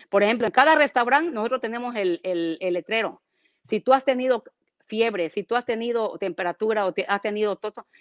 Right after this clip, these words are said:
no vas a entrar. O sea, eso aquí en los bancos, en las estéticas, en todos lados,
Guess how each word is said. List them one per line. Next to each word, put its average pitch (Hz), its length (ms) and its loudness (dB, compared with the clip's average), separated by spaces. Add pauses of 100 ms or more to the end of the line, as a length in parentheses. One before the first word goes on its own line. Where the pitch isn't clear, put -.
(480)
no 220 260 0
vas 226 220 2
a - 20 -2
entrar. 185 420 0 (220)
O 180 140 -4
sea, 220 260 2
eso 277 580 2
aquí 269 460 0
en 214 140 -2
los 202 160 -4
bancos, 269 640 0 (300)
en - 100 -2
las 185 100 -4
estéticas, 262 800 -4
en 202 140 -6
todos 233 280 -2
lados, 208 380 -2